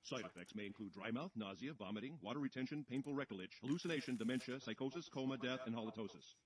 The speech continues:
Magic is not for everyone. Consult your doctor before use.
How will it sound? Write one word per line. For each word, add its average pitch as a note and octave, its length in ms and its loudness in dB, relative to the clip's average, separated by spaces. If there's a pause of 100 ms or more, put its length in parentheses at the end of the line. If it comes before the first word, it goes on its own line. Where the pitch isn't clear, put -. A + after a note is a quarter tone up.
(140)
Magic E3 340 2
is E3 100 2
not E3 160 2
for D#3+ 120 0
everyone. A2+ 340 -2 (280)
Consult F3 320 2
your E3 80 0
doctor C#3+ 340 0
before F#2+ 240 -8
use. G2 320 -4